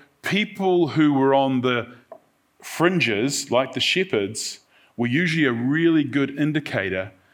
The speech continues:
with respect to how godly this community was, because it's the old story, whatever you do to the least amongst you, that is the, the measure by which any society should be, should be judged. And, and that's a, a, you know, that's the reason why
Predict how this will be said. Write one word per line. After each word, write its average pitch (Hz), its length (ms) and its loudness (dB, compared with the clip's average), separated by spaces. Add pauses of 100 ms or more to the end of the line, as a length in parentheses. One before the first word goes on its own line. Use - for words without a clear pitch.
(240)
with 110 140 -6
respect 117 520 -4
to 110 220 -4 (420)
how 143 560 0 (120)
godly 127 480 -2
this 107 200 -8
community 113 600 -6
was, 104 360 -4
because 110 380 -4
it's 101 140 -12
the 127 80 -2
old 127 160 -2
story, 104 440 -4 (520)
whatever 120 280 0
you 131 380 0 (720)
do 127 180 2
to 120 140 -2
the 107 100 -2
least 123 380 -2
amongst 120 480 -4
you, 92 100 -6
that 117 200 -4
is 107 160 -8
the, 98 200 -6 (240)
the 107 80 -4
measure 113 440 0
by 101 160 0
which 110 240 -4
any 110 160 -4
society 107 500 -4
should 101 240 -4
be, 92 220 -8 (180)
should - 180 -8
be 101 100 -8
judged. 98 500 -8 (480)
And, 117 120 -4
and 147 160 0
that's 165 200 -2
a, 151 160 -4
a, - 20 -2 (220)
you 131 100 0
know, 117 100 0
that's 151 200 -4
the 143 80 2
reason 123 320 0
why 117 300 0